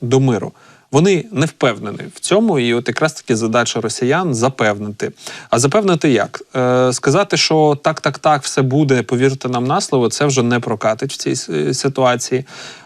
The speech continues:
Будуть вимагати реальних конкретних поступок. І якраз таки ці поступки або не поступки росіян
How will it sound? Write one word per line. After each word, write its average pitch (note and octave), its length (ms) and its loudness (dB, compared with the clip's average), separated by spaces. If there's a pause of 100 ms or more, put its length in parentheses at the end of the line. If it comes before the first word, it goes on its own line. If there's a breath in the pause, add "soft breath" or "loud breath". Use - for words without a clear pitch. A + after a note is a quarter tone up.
Будуть F3+ 380 2
вимагати B2+ 600 0 (180)
реальних D3 480 2
конкретних A2+ 640 -2
поступок. - 680 -4 (160)
І A#2 100 2 (580)
якраз C3 360 0
таки A#2+ 300 -2
ці B2+ 340 2 (160)
поступки - 720 0
або B2 320 2
не B2+ 300 2
поступки - 640 -2
росіян E3 500 0